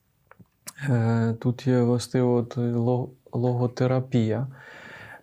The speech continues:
Е, Віктор Франкл, який вчить нас, що посеред страждань дуже важливо, щоб людина знаходила сенси,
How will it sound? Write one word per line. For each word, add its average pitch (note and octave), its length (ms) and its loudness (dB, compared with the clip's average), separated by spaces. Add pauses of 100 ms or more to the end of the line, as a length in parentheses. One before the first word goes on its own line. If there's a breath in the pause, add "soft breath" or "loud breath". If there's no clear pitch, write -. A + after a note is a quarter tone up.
(100)
Е, A#2 520 -2
Віктор A#2 440 -2
Франкл, A#2 840 -2
який A#2 800 -2
вчить B2+ 580 -2
нас, A#2 520 -2
що A2+ 420 -4
посеред A#2+ 540 0
страждань A#2+ 680 -2
дуже B2 280 0
важливо, A#2+ 500 0
щоб A#2+ 280 -6
людина B2 460 2
знаходила A#2+ 720 -2
сенси, - 600 -4